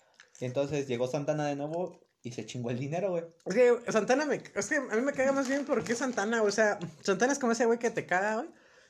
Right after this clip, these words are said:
Speaker 2: pero lo sigues invitando a tu fiesta de cumpleaños, güey. Es que, es que, güey, su jefa me dice que lo invite, güey. <laughs>
Speaker 1: Así es, es que todo, lo, es que, güey, nadie comprende a Santana, güey.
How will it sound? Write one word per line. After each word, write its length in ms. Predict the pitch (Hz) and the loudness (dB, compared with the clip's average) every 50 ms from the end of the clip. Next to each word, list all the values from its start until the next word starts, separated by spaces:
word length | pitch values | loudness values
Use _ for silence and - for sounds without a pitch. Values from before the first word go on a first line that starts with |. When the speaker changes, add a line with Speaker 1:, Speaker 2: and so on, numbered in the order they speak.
| _ | _
Speaker 2:
pero 140 | - 156 147 | -2 0 2
lo 80 | 147 147 | 2 2
sigues 200 | 185 196 202 190 | 2 2 0 0
invitando 280 | 180 139 127 151 165 | 0 -2 -2 -2 -2
a 40 | 170 | -4
tu 100 | - 135 | -4 -6
fiesta 200 | 127 147 139 - | -6 -6 -6 -8
de 60 | 156 | -8
cumpleaños, 460 | 151 127 113 107 127 135 147 143 131 127 | -8 -8 -8 -6 -8 -8 -8 -10 -10 -10
güey. 80 | 131 | -12
Es 80 | 143 - | -12 -10
que, 100 | - 226 | -8 -6
es 480 | 202 175 151 - - - - _ _ - | -6 -6 -6 -10 -12 -16 -20 _ _ -2
que, 80 | 240 233 | 0 2
güey, 200 | 202 196 214 208 | 4 4 4 2
su 100 | 208 196 | 0 0
jefa 220 | 190 202 214 226 | -4 -4 -4 -2
me 140 | 202 175 175 | -4 -2 -4
dice 100 | 175 - | -4 -6
que 80 | - 143 | -8 -8
lo 60 | 127 120 | -10 -10
invite, 320 | 123 135 120 - - - | -12 -14 -16 -16 -18 -18
güey. 100 | - - - | -18 -14 -10
<laughs> 640 | 135 131 127 - - - 185 175 175 - - - - | -10 -8 -8 -4 0 0 0 2 0 -2 -4 -4 -2
Speaker 1:
Así 200 | 170 180 190 190 | -2 0 2 2
es, 140 | 175 151 135 | 0 -2 -4
es 120 | 123 - - | -10 -12 -14
que 260 | - - 95 - - _ _ _ | -14 -14 -14 -14 -14 _ _ _
todo, 400 | - 180 196 185 156 - - - - - - - | 0 2 2 2 2 0 -4 -10 -12 -18 -18 -14
lo, 240 | - 143 151 151 156 | -8 -4 -2 -2 0
es 120 | - 240 - | -2 -2 0
que, 180 | 277 254 240 208 | 2 2 2 4
güey, 300 | 202 214 214 208 208 - - | 4 2 2 2 -2 -4 -8
nadie 320 | 185 208 233 240 220 185 | -4 -2 -2 -2 -2 -4
comprende 420 | - 127 120 123 127 143 151 156 151 | -4 -6 -6 -4 -4 -6 -4 -4 -6
a 40 | |
Santana, 420 | 151 - 110 107 - 123 131 127 113 | -6 -8 -10 -8 -8 -8 -6 -6 -8
güey. 180 | 107 107 110 | -8 -10 -14